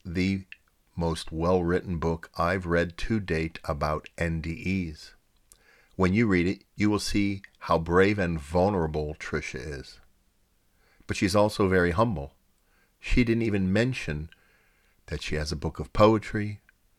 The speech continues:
she has her own podcast, she does readings and has guided meditations, all of which can be accessed from her website, Tricia Barker N D E dot com.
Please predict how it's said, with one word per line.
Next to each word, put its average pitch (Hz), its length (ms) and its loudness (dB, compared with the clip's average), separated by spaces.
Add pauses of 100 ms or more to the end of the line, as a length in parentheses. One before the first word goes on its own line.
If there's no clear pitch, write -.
(260)
she - 160 -2
has 85 140 4
her 78 140 0
own 73 120 -4
podcast, 107 920 -2 (520)
she 104 200 0
does 80 220 2
readings 98 640 -2
and 87 140 -4
has 78 200 -2
guided 82 460 2
meditations, 87 920 -6 (560)
all 107 240 8
of 127 100 0
which 107 300 -2
can 92 160 -2
be 85 120 0
accessed 92 600 -2
from 87 240 2
her 123 160 2
website, 98 600 -2 (1400)
Tricia 110 640 0 (180)
Barker 87 680 6 (320)
N 98 320 2
D 95 340 -2
E 107 300 -2
dot 78 320 2
com. 73 440 -6